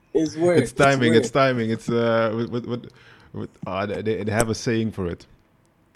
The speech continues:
Speaker 2: Uh, now, now, now,
Speaker 1: Okay, my,
Speaker 2: I
Speaker 1: my, the, um, okay, the sound is better now.
Speaker 2: Yeah, yeah.
Speaker 1: Yeah, the sound is better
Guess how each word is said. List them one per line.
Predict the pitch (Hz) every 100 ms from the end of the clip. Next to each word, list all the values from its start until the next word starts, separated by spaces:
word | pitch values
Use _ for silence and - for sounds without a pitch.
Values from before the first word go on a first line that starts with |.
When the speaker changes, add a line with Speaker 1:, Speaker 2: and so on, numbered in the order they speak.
| - _ -
Speaker 2:
Uh, | 87 92
now, | 98 101 98
now, | 104 110 110
now, | 107 107 107 107
Speaker 1:
Okay, | 107 190 143 -
my, | -
Speaker 2:
I | - 160
Speaker 1:
my, | 160 165 165 160 160 -
the, | 160
um, | 156 151 151 151 _ _ _ _ _ _ _ - 107 -
okay, | 120 - 107
the | 104
sound | - 120 110
is | -
better | 110 -
now. | 92 87 - - - 87
Speaker 2:
Yeah, | 95 - - -
yeah. | 90 - - - - - _ _ _ _ _ _ _ _ -
Speaker 1:
Yeah, | 78 -
the |
sound | - 90 87 82
is |
better | - 82